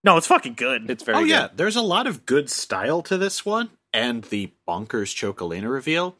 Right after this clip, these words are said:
Speaker 3: If you only get one piece of D L C, make it this one. But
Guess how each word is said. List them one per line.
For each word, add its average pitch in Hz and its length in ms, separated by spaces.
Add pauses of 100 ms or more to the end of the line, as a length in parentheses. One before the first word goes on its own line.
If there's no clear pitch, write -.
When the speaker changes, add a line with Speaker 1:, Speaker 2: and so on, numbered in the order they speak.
(240)
Speaker 3:
If 120 200
you 110 220
only 120 300
get 110 180
one 92 260
piece 107 280
of 95 100
D 92 160
L 95 140
C, 98 240
make 87 260
it 80 100
this - 240
one. 175 300 (640)
But 95 280